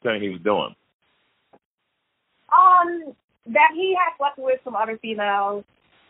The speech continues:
Speaker 2: in the
Speaker 1: At the
Speaker 2: church.
Speaker 1: church, too?
Speaker 2: In the, yeah, in the same church.
Speaker 1: <laughs>
Speaker 2: And <laughs> I know, right? But, uh,
Speaker 1: Go ahead.
Speaker 2: why you laughing? <laughs>
Speaker 1: I mean, I know, I'm, I'm laughing because you didn't never, you, you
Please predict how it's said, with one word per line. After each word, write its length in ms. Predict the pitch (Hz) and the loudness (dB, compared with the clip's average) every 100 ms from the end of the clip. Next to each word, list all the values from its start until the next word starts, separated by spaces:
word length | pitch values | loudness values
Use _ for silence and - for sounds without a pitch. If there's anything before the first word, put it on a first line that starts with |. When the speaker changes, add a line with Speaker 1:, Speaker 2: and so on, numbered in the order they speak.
| _ _ | _ _
Speaker 2:
in 100 | - | -2
the 60 | 208 | -2
Speaker 1:
At 60 | - | 0
the 80 | |
Speaker 2:
church. 180 | 214 214 | 0 2
Speaker 1:
church, 200 | 214 208 - | 2 2 2
too? 180 | 226 127 269 | 4 4 2
Speaker 2:
In 80 | |
the, 100 | 277 - 233 - _ _ _ _ _ _ | -2 -4 -16 -16 _ _ _ _ _ _
yeah, 260 | 302 370 214 | -2 0 0
in 60 | |
the 140 | 214 233 254 | -2 -10 -8
same 200 | 247 247 | -8 -6
church. 280 | 202 - _ - | -8 -10 _ -6
Speaker 1:
<laughs> 140 | - _ - - - - - | -6 _ -10 -10 -10 -12 -2
Speaker 2:
And 400 | 277 285 277 269 _ - - - _ - | 0 0 -4 -12 _ -16 -16 -16 _ -18
<laughs> 80 | 226 - - | -18 -16 -2
I 160 | - 226 | 0 2
know, 160 | 214 185 | 2 0
right? 320 | 185 208 196 - _ - _ - _ - 208 | -2 -4 -8 -18 _ -16 _ -18 _ -12 -2
But, 240 | 269 269 - | 2 2 2
uh, 160 | 269 - | 0 4
Speaker 1:
Go 80 | |
ahead. 160 | 156 139 | 4 4
Speaker 2:
why 80 | - | 2
you 160 | 453 | -6
laughing? 640 | 330 311 - 330 _ 285 - | -2 -4 -2 -10 _ -14 -12
<laughs> 800 | 339 359 - - - - _ - | -12 -14 -16 -20 -20 -20 _ -2
Speaker 1:
I 40 | 113 | 0
mean, 120 | 113 | 2
I 80 | 117 | 2
know, 240 | 117 113 107 | 4 4 4
I'm, 80 | 110 - | 2 2
I'm 160 | 98 | -2
laughing 480 | 117 123 - - 117 113 | 2 4 4 0 -6 -6
because 320 | - 110 101 | 0 2 2
you 160 | 107 113 | -2 -4
didn't 160 | 117 | 2
never, 240 | 113 110 101 104 | 4 4 0 -8
you, 160 | 107 104 _ 104 98 | -20 _ _ -20 _
you 80 | 98 | _